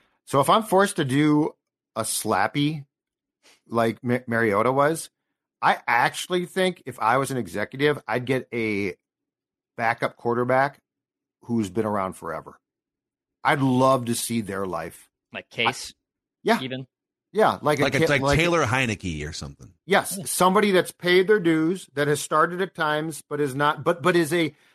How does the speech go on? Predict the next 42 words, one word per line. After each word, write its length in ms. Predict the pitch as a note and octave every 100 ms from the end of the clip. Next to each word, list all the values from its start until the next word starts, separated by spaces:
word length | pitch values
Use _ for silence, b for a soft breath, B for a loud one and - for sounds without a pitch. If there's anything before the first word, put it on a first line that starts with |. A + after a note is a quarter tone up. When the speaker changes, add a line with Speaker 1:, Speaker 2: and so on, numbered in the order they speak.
| b -
Speaker 1:
the 60 |
problem 480 | G3+ C4 D4+ E4 D4
with 220 | A3+ - _ _ C3
M-, 180 | C#3 C#3+
Marcus 580 | A#2+ B2+ C#3 F3 - -
is 240 | D3+ C#3 B2
he 160 | D#3+
still 320 | D3+ - E4+ F#4+
sort 240 | F4+ E4+
of 100 | C3
acted 500 | F#2 G#2 A#2+ - E3+
like 320 | D3+ C#3 A#2+
he, 240 | _ - -
he 260 | _ C#3 C3
could 460 | - C#3+ C3 A2 G2+ _ -
live 240 | B2+ B2+ B2
off 280 | A#2+ A#2+ -
of 160 | G#2
being 340 | A#2 A#2+ B2 - A2
a 100 | F#2+
high 240 | G2 G#2+
draft 420 | G2+ F#2+ G2 A#2 D#3+
pick. 160 | E3+ _ _ _ _ _ _ -
And 180 | C3+
I 200 | B2+ D3
think 200 | G3 G#3+
a 60 | F3+
guy 340 | C#3 C#3 C#3
who 160 | B2+ B2+
has 140 | A2+
been, 480 | G2+ C3 C#3 C3+ C#3 - _ _ _ -
who 120 | C3
has 160 | C3 G#2+
done 260 | C#3 D3
it, 140 | A3 -
who 160 | C3 B2
has 100 | -
started, 480 | - E3 G3 G3+
who 100 | D3+
has 100 | B2
backed 440 | - C3+ C#3+ C#3+ C3+
up, 260 | C3+ -